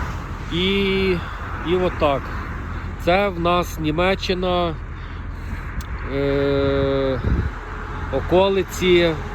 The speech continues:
Регенсбурга. Отак от, друзі, виглядає європейські відпочинки. Моя автівка Гартнера.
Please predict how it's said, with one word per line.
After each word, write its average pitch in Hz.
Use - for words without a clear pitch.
Регенсбурга. 175
Отак 185
от, 165
друзі, 160
виглядає 151
європейські 143
відпочинки. 143
Моя 143
автівка 156
Гартнера. 151